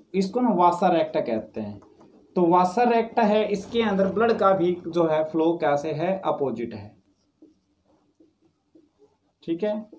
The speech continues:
देखिए इसमें भी वासा recta में भी एक बार नीचे की तरफ और एक बार क्या हो रहा है, ऊपर की तरफ फ्लो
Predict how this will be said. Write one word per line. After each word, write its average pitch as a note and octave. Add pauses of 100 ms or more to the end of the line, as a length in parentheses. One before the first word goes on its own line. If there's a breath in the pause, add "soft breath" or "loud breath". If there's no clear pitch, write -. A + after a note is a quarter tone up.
(540 loud breath)
देखिए A#3 (240)
इसमें F3+
भी A3
वासा G3
recta G3
में G#3+
भी B3
एक F#3
बार F3+
नीचे F#3+
की G3+
तरफ A3+
और D#3+
एक F3
बार E3
क्या E3+
हो D#3+
रहा E3
है, G3+
ऊपर E3+
की D#3
तरफ E3
फ्लो C#3+